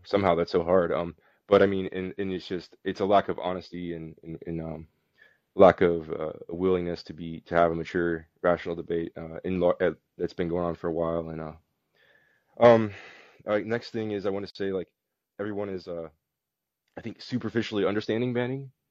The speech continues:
um, and, uh, basically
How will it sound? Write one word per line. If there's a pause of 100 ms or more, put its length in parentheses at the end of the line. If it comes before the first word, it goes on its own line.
(420)
um, (580)
and,
uh, (840)
basically